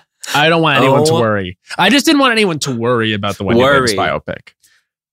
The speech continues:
Speaker 1: Don't
Speaker 2: Oh,
Speaker 1: worry.
Speaker 2: my. <laughs> Wendy Williams. Have you, you've seen the, um, there's just so much good Wendy stuff. I mean, I'm just kind of, I might be preaching to the choir, but you have to look up, uh, uh, to our listeners and to my sister Matt,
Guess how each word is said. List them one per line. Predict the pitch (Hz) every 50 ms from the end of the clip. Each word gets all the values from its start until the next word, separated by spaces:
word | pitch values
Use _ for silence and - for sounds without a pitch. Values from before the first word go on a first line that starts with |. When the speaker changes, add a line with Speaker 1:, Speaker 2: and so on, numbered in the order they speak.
| _
Speaker 1:
Don't | - 131 147 151
Speaker 2:
Oh, | 139
Speaker 1:
worry. | 120 113 107 101 104
Speaker 2:
my. | 107 95 98 104 107 107 107 107 107 - - -
<laughs> | - - - - - - - - - - - - - -
Wendy | - 196 196 202 208 214 262 254 - 302 - - - 370 392
Williams. | 349 254 202 208 226 233 247 240 226 214 226 294 - - - - - - -
Have | 170 160 165
you, | 180 196 226 254 247 - - _ _ -
you've | 123 143 208 330 -
seen | - - - 160 165 170 165 151
the, | 143 127 120 110 104 90 98
um, | 107 104 101 101 95 90 87 - -
there's | 127 143 156 151
just | 202 196 - -
so | - 269
much | 262 170 - - -
good | 131 104 98
Wendy | 113 107 107 107 101
stuff. | - - - 87 90 87 87 - _ _ _ - - -
I | -
mean, | 139 151
I'm | 135 143 143 127
just | 123 - -
kind | - 113 95
of, | 90 85 85 - - _ _ _ _ _ _ _ _ _ -
I | 120
might | 123 131 127 113 -
be | 98
preaching | 90 - 101 90 85 - 92 87
to | 85
the | 82
choir, | - - 92 90 87 82
but | 82 90 87 65
you | 87 92 101 117
have | 131 120 113 104 - -
to | 92 92
look | 90 87 - -
up, | 82 - - - - _ _ _ _ _ - - - - - - - - - - -
uh, | -
uh, | 90 90 87 82 - - 82 95
to | 98 - 120
our | 107 98 95
listeners | 95 98 - - 95 85 82 85
and | 73 95 98 95
to | - 95
my | 87 85
sister | - - 82 - - - 82
Matt, | 82 85 85 80 73 - -